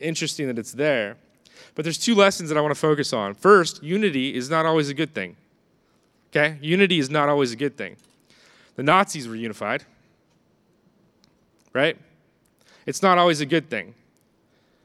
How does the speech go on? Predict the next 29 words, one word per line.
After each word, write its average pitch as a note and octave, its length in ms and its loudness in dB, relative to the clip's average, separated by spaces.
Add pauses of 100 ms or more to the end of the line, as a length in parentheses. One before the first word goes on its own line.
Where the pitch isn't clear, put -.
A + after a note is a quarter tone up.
(360)
Unity G3 380 2
in E3 60 -2
the D#3 80 0
right C#3+ 200 0
direction B2+ 680 -2 (880)
is C3 120 -6
a C3+ 40 -4
good C#3 160 2
thing. G#2+ 140 -6
Unity F3+ 520 2 (200)
in C#3+ 280 0
love C#3+ 680 2 (920)
is B2+ 160 -2
a B2+ 60 0
good A#2+ 180 -2
thing. G2 200 -6
Unity F3+ 380 2
in D#3 120 0
love E3+ 220 4
for C#3 120 -2
God, C#3+ 460 2
for C3 120 -2
each B2+ 160 -4
other, D3+ 260 -2
that's D#3+ 300 0
a D#3 40 -10
good C#3 240 -2
thing, G#2 200 -8 (100)
right? D3 280 0